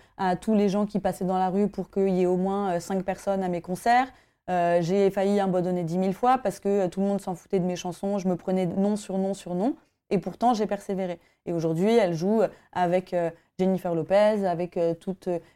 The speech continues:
les mégastars, euh, possibles qui existent. Elle vit vraiment son rêve à fond, mais parce qu'elle a accepté au début, bah, de passer par la partie comme tout le monde loseuse et, euh, de persévérer dans, dans, dans cette épreuve-là.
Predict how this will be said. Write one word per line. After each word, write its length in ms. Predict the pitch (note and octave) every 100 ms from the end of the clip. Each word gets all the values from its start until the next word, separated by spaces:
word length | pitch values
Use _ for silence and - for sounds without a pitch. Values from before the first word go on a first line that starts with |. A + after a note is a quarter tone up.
| -
les 160 | F#3 F#3
mégastars, 640 | F#3 E3+ E3+ - F#3+ F3
euh, 80 | E3+
possibles 420 | E3 F3 - F#3
qui 180 | - F3
existent. 480 | E3 D#3+ A#3+ C4 F#3
Elle 120 | E3+
vit 220 | D#3+ G#3
vraiment 380 | F#3 F3+ F#3 G3
son 180 | F#3+ F#3
rêve 240 | E3+ F3
à 80 | D#3+
fond, 280 | - B3 D#4+ - _ _ G3+
mais 100 | G#3
parce 240 | F3 -
qu'elle 400 | - C#4 - F3+
a 80 | F3
accepté 420 | E3 - E3+ G#3+
au 100 | G3
début, 440 | E3 D#3+ G#3 D#4+ - _ _ -
bah, 160 | E3+
de 160 | D#3+ A#3+
passer 320 | A3+ G#3 A#3
par 180 | A3 G3
la 60 |
partie 400 | F3 F#3 - G#3+
comme 220 | G3 G3 F#3+
tout 100 | G3
le 60 |
monde 280 | G3 G3+ F#3+
loseuse 480 | F3+ E3 A#3 D4+ B3+ - _ _
et, 240 | G3 B3 A#3+
euh, 160 | E3+
de 120 | E3 F#3+
persévérer 600 | F#3+ F#3 F#3+ F3 F#3 B3
dans, 340 | G#3 G3+ G3 - _
dans, 420 | F3+ F#3 F3+ E3+ E3
dans 280 | - E3+
cette 200 | F#3+ G3+
épreuve-là. 440 | G#3 - F#3+ F3